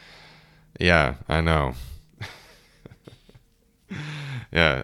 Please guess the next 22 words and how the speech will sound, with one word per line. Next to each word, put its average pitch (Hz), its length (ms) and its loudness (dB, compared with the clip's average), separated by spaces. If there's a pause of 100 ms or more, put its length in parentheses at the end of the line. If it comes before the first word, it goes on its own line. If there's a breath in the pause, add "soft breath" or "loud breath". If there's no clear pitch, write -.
I, 73 340 2
I 78 80 -2
have 95 160 6
a 82 80 6
supervisor 76 760 4
of 71 80 0
mine 73 300 0
telling 76 320 2
me, 76 240 2
"You 85 180 0
can't 120 440 6
do 117 160 12
that, 76 260 6
Chris." 78 460 2 (840 soft breath)
And, 78 460 2
uh, 73 420 4 (540)
it's 85 120 -6
like, 80 220 4
when 82 140 6
I 82 80 8
look 92 520 6 (220)
at 78 320 4